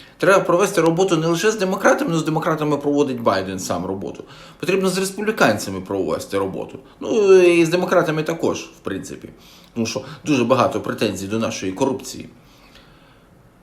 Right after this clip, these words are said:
Хто це ро-, хто цю роботу проведе? Весільні фотографи, ну, яких вільно випускають за кордон із фракції «Слуги народу». Ні, вони цього не проведуть. Вони, е, от поїхали перед Новим роком,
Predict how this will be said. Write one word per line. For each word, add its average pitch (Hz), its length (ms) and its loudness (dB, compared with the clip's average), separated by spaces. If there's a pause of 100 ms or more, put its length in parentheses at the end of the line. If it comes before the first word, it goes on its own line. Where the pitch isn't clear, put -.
Хто 262 340 6
це 156 420 4
ро-, 151 300 4
хто 254 240 4
цю 190 200 2
роботу 180 440 4
проведе? 123 580 2
Весільні 269 500 4
фотографи, 320 800 0 (800)
ну, 165 140 6
яких 160 340 4
вільно 113 360 4
випускають 101 560 0
за 117 80 0
кордон 113 420 0
із 113 100 -4
фракції - 420 0
«Слуги 131 300 0
народу». 113 400 0 (1200)
Ні, 233 320 6
вони 196 240 4
цього 233 260 4
не 233 120 4
проведуть. 240 480 2
Вони, 190 160 -2
е, 196 240 0
от 185 500 4
поїхали 208 480 4
перед 147 220 0
Новим 127 240 4
роком, 101 300 0